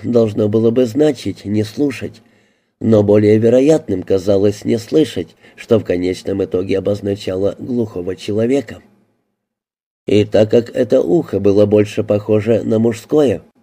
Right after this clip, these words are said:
Конечно, если оно не принадлежало женщине-борцу, детективы заключили, что картинка с перечёркнутым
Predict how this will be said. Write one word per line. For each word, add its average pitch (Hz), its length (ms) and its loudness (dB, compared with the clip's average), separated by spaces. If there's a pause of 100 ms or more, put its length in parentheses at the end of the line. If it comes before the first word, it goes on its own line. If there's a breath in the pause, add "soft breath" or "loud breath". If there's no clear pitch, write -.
(320)
Конечно, 101 540 0
если 104 440 2
оно 110 260 -2
не 104 160 0
принадлежало 110 840 0
женщине-борцу, 98 1120 -4 (340)
детективы 110 720 0
заключили, 117 920 2
что - 220 -4
картинка 101 580 -2
с 101 80 -10
перечёркнутым 107 920 -2